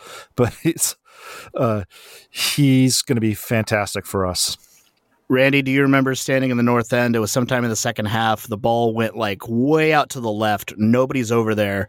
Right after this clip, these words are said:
Speaker 2: Moreno's, like, on the right half of the pitch, and he just takes off like a bullet.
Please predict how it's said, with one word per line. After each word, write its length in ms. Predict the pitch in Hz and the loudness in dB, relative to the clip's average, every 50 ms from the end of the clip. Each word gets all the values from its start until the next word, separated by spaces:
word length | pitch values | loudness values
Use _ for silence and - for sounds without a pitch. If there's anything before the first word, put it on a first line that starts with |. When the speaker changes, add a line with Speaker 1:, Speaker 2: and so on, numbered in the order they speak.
| - - - - - - - | -8 -12 -12 -12 -10 0 2
Speaker 2:
Moreno's, 560 | 107 113 117 123 131 135 139 135 131 123 - | 4 4 4 4 4 2 2 2 0 0 -2
like, 140 | 131 120 - | -4 -2 0
on 100 | 120 120 | 0 0
the 80 | 117 110 | 0 0
right 300 | 107 107 113 123 131 127 | 0 0 -2 -2 -2 -2
half 240 | 123 127 127 117 - | -2 -2 -4 -4 -4
of 40 | 113 | -6
the 60 | 107 | -8
pitch, 440 | - - 117 107 104 95 - - - - - - - - _ | -4 -2 0 0 0 0 -2 -4 -6 -8 -12 -16 -16 -8 _
and 120 | - 110 117 | -4 -2 -2
he 160 | 120 123 131 | -2 -2 -2
just 220 | 131 127 - - | -2 -2 -2 -2
takes 240 | - - 131 123 - | -2 -2 -2 0 0
off 220 | 147 135 123 - 131 | 0 0 0 -2 -4
like 160 | 123 113 - | -6 -4 -6
a 40 | 107 | -6
bullet. 540 | 92 - 117 120 113 101 95 101 - _ | -4 0 0 2 2 0 -2 -6 -10 _